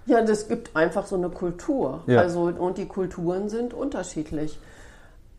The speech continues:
Speaker 1: Ich würde das jetzt nicht, äh, bewerten oder so.
Speaker 2: Nein.
Speaker 1: Das ist einfach nur faszinierend.
Speaker 2: Ist so, ja.
Speaker 1: Mhm.
Speaker 2: Sehr schön. Und, ähm, jetzt hast du ja gesagt, du musst da unterschiedlich rangehen, wenn du so ein Stück Rasen fotografierst. Wo,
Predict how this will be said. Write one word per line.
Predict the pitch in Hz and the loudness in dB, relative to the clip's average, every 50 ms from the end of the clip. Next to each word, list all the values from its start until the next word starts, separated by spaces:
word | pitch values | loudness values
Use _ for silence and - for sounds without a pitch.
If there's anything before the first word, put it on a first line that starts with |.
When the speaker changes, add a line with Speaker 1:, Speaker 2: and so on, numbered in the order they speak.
| - | 0
Speaker 1:
Ich | - 196 180 180 - | 2 2 2 2 2
würde | 196 254 254 208 202 | 4 6 6 6 6
das | 170 180 175 175 - | 4 4 4 4 2
jetzt | 185 185 180 - - - 185 | 0 0 0 -2 -6 -2 0
nicht, | 180 185 214 220 - - - - - | 2 2 2 0 0 -6 -10 -8 -6
äh, | 127 | -6
bewerten | - 92 101 117 127 156 180 175 175 170 170 165 160 156 156 147 147 160 165 - 156 175 233 311 - - - 277 180 160 160 | -4 -2 0 2 4 6 6 6 6 6 6 4 4 4 4 0 2 0 0 2 4 2 2 2 0 0 0 2 2 4 2
oder | - 131 165 160 156 - | 2 2 2 4 6 8
so. | 110 107 - | 8 8 6
Speaker 2:
Nein. | - 73 | 4 2
Speaker 1:
Das | 165 156 - | 0 -2 -4
ist | 185 175 - | -6 -6 -2
einfach | - 165 165 208 220 220 214 214 | 0 2 2 2 0 -2 -2 -2
nur | 220 226 220 220 | -2 -2 -2 -2
faszinierend. | - 214 202 - - 208 196 214 269 302 320 175 143 151 | -2 -4 -4 -4 -4 -4 0 4 4 4 4 4 2 2
Speaker 2:
Ist | 160 147 - | 2 2 4
so, | - 90 82 90 95 | 4 2 2 4 4
ja. | 127 120 - - | 2 2 2 -2
Speaker 1:
Mhm. | 220 226 214 185 190 226 233 - - - - - - - - - - - | -2 -2 -2 -4 -6 -8 -10 -12 -20 -20 -20 -20 -20 -20 -20 -20 -18 -8
Speaker 2:
Sehr | - 101 98 90 | -2 -2 -2 -2
schön. | - - 98 92 90 - - - - - - - - - - - - | 0 -2 0 0 0 -2 -6 -16 -20 -20 -20 -18 -18 -16 -16 -12 2
Und, | - 110 110 107 107 101 - | 4 6 8 8 6 6 6
ähm, | 110 104 107 110 110 101 - - - - - | 6 6 8 6 4 4 0 -6 -18 -8 -2
jetzt | 101 | 4
hast | 120 113 - 127 | 4 4 6 8
du | |
ja | 113 | 6
gesagt, | 110 107 101 107 107 101 107 | 6 8 6 4 4 6 6
du | |
musst | 107 110 107 - - | 6 6 6 6 6
da | 117 107 104 | 6 6 6
unterschiedlich | - - 113 127 127 156 151 - 127 101 95 82 80 | 4 4 4 6 6 6 6 6 2 2 4 2 4
rangehen, | 90 90 107 131 127 127 113 | 4 6 6 6 6 6 6
wenn | 107 107 107 | 6 6 6
du | 107 98 | 6 6
so | 98 101 98 | 6 6 6
ein | 101 101 98 90 - - - - | 6 6 4 2 0 -4 -10 -10
Stück | - - 92 - - | -2 -2 -2 0 2
Rasen | 92 90 90 - - 95 | 4 4 4 4 2 0
fotografierst. | - 101 95 90 - 92 - - - 107 117 131 - - - | 0 0 0 0 0 -2 -4 0 2 4 4 4 4 4 6
Wo, | 104 101 101 98 | 8 8 8 8